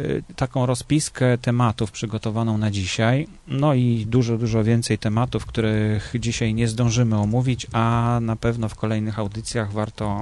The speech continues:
o nie zahaczyć. No, na dzisiaj mamy przygotowane, mm, takie tematy. Problemy z elementarzem, może tak w skrócie powiem. E, fryzjer, który ogolił za X, e, to jest drugi <laughs> temat.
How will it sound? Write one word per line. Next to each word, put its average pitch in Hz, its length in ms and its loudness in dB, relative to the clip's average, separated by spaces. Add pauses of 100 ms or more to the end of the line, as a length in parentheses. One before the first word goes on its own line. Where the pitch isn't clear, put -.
o 107 160 -4
nie 101 160 0
zahaczyć. 113 720 -2 (720)
No, 165 200 -2
na 123 160 2
dzisiaj 147 460 2
mamy 127 360 2
przygotowane, 123 720 0
mm, 107 580 -2
takie 117 240 -2
tematy. 98 440 -2
Problemy 147 460 4
z 120 60 2
elementarzem, 113 960 2
może 107 280 -4
tak 101 160 -8
w - 60 -10
skrócie 107 440 0
powiem. 104 440 -4 (600)
E, 110 420 0
fryzjer, 143 680 2
który 123 420 2
ogolił 123 460 4
za 107 200 2
X, 101 540 0
e, 120 40 0 (480)
to 110 120 -2
jest 101 180 -2
drugi 113 340 -2
<laughs> - 80 -4
temat. 123 540 -2